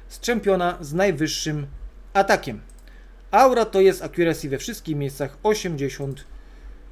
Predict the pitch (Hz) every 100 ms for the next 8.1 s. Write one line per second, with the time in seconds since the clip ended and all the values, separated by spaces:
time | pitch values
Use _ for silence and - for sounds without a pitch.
0 | - - - 208 208 208 151 147 165 156
1 | 143 - - - 254 220 156 135 - -
2 | - - - - - - - - - -
3 | - 165 160 156 180 180 190 180 160 180
4 | 175 165 - - 156 147 139 - - -
5 | 131 139 143 139 143 135 131 143 135 131
6 | - - - - - - - - - -
7 | - - - - - 160 165 151 196 220